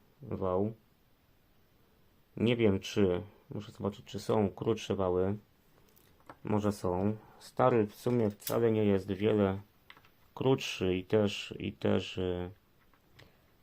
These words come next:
też byłby za długi, ale jego to akurat można byłoby skrócić. To jest najmniejszy problem. Ale muszę zobaczyć, może z metalowym, metalowym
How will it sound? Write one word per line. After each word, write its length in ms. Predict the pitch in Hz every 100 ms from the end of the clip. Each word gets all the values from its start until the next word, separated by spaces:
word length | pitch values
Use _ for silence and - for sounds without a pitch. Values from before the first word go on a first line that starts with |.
| _
też 260 | - 117 110
byłby 360 | 104 110 107
za 140 | 104 107
długi, 640 | 110 107 95 87 95 104 135
ale 200 | 127 107
jego 300 | 104 113 107
to 120 | 107
akurat 300 | 98 110 101
można 220 | 101 101
byłoby 260 | 98 95 92
skrócić. 560 | - 104 98 - - - _ _ _ _ - -
To 80 | 95
jest 80 |
najmniejszy 360 | 95 95 98 107
problem. 420 | 117 113 98 120 - _ _ _ _ - _ _ _ _ _ _ - - - - _ _ _ _ _ _ _ _ _ _ _ _ _ -
Ale 160 | 123
muszę 240 | 131 135 123
zobaczyć, 400 | 117 101 - 90
może 540 | 98 101 107 104 101 101 _ _ _ _ _ - _ _ _ _ _ _ _ _ -
z 280 | 95 90 98
metalowym, 920 | 98 107 107 107 110 120 110 101 95 98 - -
metalowym 640 | 98 101 104 107 113 113